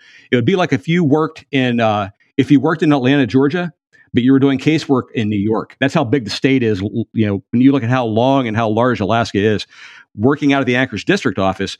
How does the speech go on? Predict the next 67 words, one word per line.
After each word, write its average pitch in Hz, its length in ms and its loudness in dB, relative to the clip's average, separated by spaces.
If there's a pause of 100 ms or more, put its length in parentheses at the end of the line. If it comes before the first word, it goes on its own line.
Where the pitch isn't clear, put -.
(200)
if - 120 -4
I 151 100 -2
did 170 140 0
a 139 40 2
case 147 300 0
down 123 160 0
in 101 60 -6
Ketchikan, 120 520 -2
which 101 140 -6
is 104 100 -2
coastal 127 400 0
Alaska 117 400 -2
down 104 240 0
in 90 60 -4
the 92 60 -10
south, 95 420 -4
you 87 80 -12
know, 87 120 -12
way 107 300 2
down 104 300 -2
south, 87 280 -4 (440)
that 135 120 0
would 143 100 -2
be 151 100 4
like 139 220 -2
if - 120 -4
you 135 100 6
were 139 60 2
in 127 60 0
Atlanta 135 480 -2 (320)
doing 135 200 2
a 117 60 -2
case 131 320 0
in 107 80 -4
Miami. 98 480 -2
That's, - 220 -4
or 107 180 0
that's 123 140 -2
how 117 100 0
far 117 200 -2
apart 107 280 -4
they 95 80 -2
are, 82 300 -6
or, 107 100 0
like, 104 160 0
New 117 80 2
York 117 300 2
all 110 80 2
the 110 60 2
way 107 120 0
to 95 160 -4
Raleigh, 110 300 0
Durham 104 320 0
or 85 80 -4
whatever. 82 260 -8
That's 107 140 -4
how, 110 160 0
so - 320 -6
you - 0 -
have 139 80 -2
to - 60 -12
fly 139 280 0
to 147 80 0
get 127 180 0
there 123 220 2
on 101 60 -4
an 95 100 -4